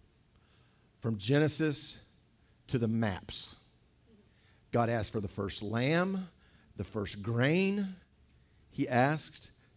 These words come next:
for the first. Proverbs chapter three, verse nine says, "Honor the Lord with your possessions," uh-oh, "and with the first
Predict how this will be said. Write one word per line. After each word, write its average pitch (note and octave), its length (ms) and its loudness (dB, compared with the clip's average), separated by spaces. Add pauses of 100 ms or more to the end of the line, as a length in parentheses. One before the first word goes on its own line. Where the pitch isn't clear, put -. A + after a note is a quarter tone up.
(180)
for B2+ 180 2
the A#2+ 120 -2
first. - 640 -6 (1200)
Proverbs C#3+ 380 2
chapter C3+ 360 0
three, C3 500 0 (1040)
verse B2+ 220 0
nine C#3 220 2
says, A#2+ 300 0
"Honor D3 260 4
the D#3+ 100 4
Lord D#3 260 4
with C#3 260 2
your C#3 80 2
possessions," B2+ 760 2 (160)
uh-oh, C#3+ 380 4
"and C3+ 220 0
with C#3+ 280 4
the C3 260 6 (720)
first D#3+ 560 4